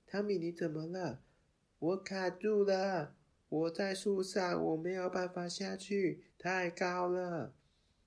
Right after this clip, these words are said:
”“等等，汤米，我马上接你下来。”蕾蕾知道她得马上赶快想个办法，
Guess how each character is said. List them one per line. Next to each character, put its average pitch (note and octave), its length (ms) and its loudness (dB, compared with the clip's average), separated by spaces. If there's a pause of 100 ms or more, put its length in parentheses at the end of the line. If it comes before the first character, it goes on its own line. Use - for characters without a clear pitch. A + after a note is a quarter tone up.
(200)
”“等 G3 180 0
等， G3 360 2
汤 G3 180 -2
米， F#3 340 -2 (520)
我 D#3 160 0
马 D#3+ 180 2
上 D#3 400 0 (180)
接 G3 220 0
你 F#3 180 0
下 F#3+ 280 -2
来。” E3+ 420 0 (1500)
蕾 D2+ 100 2
蕾 C#2+ 140 -2
知 F2+ 160 -4
道 E2+ 160 -2
她 F2 160 -6
得 - 360 0 (120)
马 - 220 -8
上 - 340 -2 (220)
赶 - 180 -6
快 - 180 0
想 A#2+ 220 0
个 - 100 -2
办 G2 240 2
法， - 280 -6